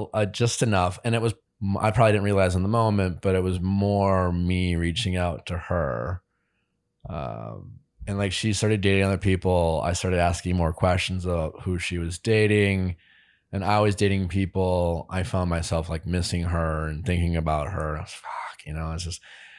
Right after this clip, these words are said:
and I think that's when I, like, I ca-, I called you guys. I was just like, "I don't really,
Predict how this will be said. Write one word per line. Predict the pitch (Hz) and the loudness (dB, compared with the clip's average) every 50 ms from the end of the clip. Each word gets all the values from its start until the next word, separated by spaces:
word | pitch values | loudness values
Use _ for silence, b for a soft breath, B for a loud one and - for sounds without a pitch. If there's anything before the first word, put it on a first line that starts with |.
| B B B B B B | B B B B B B
and | - 110 110 107 107 104 104 104 101 - - | -2 0 2 2 2 2 0 -2 -4 -4 -2
I | - 123 | 0 2
think | 135 143 131 | 2 2 2
that's | 123 120 - | 0 0 0
when | - 120 120 | 0 0 2
I, | 117 | 2
like, | 117 113 113 104 | 4 2 2 2
I | 98 107 | 0 -2
ca-, | 98 - 107 101 85 | -4 -4 -2 0 2
I | 95 92 | 2 0
called | - - 90 85 82 82 101 | 0 0 0 0 0 0 2
you | 120 127 120 | 2 2 4
guys. | 113 113 113 110 107 104 104 104 104 104 101 95 | 4 4 4 6 6 6 4 4 4 4 2 0
I | 85 67 | -2 -6
was | - - | -8 -12
just | - - - | -14 -14 -14
like, | 60 73 | -14 -12
"I | 90 | -12
don't | 85 73 | -12 -12
really, | 67 57 50 - | -14 -16 -18 -20